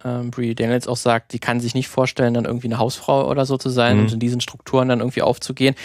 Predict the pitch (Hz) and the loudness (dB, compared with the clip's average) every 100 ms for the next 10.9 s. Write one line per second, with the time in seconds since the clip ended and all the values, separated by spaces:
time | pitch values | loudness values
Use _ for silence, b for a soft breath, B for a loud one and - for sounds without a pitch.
0 | B 98 135 131 135 123 147 160 139 - | B 0 2 2 2 2 2 0 0 0
1 | 127 113 - 170 156 147 143 151 143 123 | 2 2 0 -2 2 4 4 0 -4 4
2 | 127 147 185 214 247 101 78 B B 131 | 6 6 6 6 4 -4 -8 B B 0
3 | 127 123 120 135 - - 180 160 165 156 | 2 2 2 2 0 0 2 4 4 4
4 | 170 170 127 131 - 131 117 123 127 120 | 2 2 -2 -2 0 2 2 2 2 2
5 | 113 117 156 180 - 127 123 131 135 131 | 2 2 0 -2 -2 0 0 0 0 2
6 | 123 120 - 127 123 - 113 131 165 151 | 4 4 2 -2 -2 -2 0 0 -2 -8
7 | - 131 131 139 151 B B B - 127 | 0 4 4 2 -2 B B B 0 2
8 | 120 117 117 113 - - 123 117 113 - | 4 4 2 0 -6 -4 -2 0 -2 -2
9 | 120 117 113 113 110 110 - - 120 117 | 2 2 2 0 0 -2 -4 -8 -2 -2
10 | - 117 - 113 110 113 113 170 - | 0 -2 0 0 0 2 4 4 0